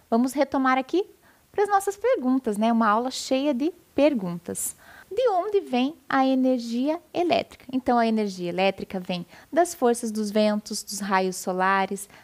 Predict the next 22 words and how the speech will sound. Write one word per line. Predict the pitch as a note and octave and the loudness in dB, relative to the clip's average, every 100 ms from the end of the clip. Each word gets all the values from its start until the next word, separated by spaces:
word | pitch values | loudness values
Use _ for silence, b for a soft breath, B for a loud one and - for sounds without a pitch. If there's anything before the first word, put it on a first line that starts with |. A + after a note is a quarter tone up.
| - | -2
da | G#3 | -2
queima | G#3 G3+ G3+ | 0 0 0
do | F#3+ | -2
gás | F#3 F#3 F#3 | 2 2 2
natural | F#3 F3+ F3+ F#3 G#3 B3 - - | -2 -6 0 4 4 2 -6 -6
e | A#3 | 0
do | E4 | 2
óleo. | B3 - B B | 2 0 B B
Da | - F3 | -4 -2
força | - F#3 - | 0 -2 -2
da | - F#3 | -4 0
água | G3 B3 B3 B3+ C#4+ - | 2 4 2 0 -2 -2
e | D#4+ | 0
aqui | F#4+ E4 B3+ | 0 2 2
no | B3+ | 4
Brasil, | C#4 C4+ C4 D4 - | 2 2 -2 -4 -4
a | C#4 C#4+ | 0 2
energia | C#4+ C#4+ C4 C#4 | 2 0 0 0
elétrica | C4 A3+ A#3+ B3+ | 2 2 0 -2
vem | A#3+ A#3+ | 0 0
principalmente | A#3+ D#4 F#4 E4+ E4 D4+ D4 A3+ A#3 A#3 D4 B B - | 0 -6 -2 -2 0 0 2 2 2 0 -4 B B -4
das | G#3 A3+ B3 | 0 2 0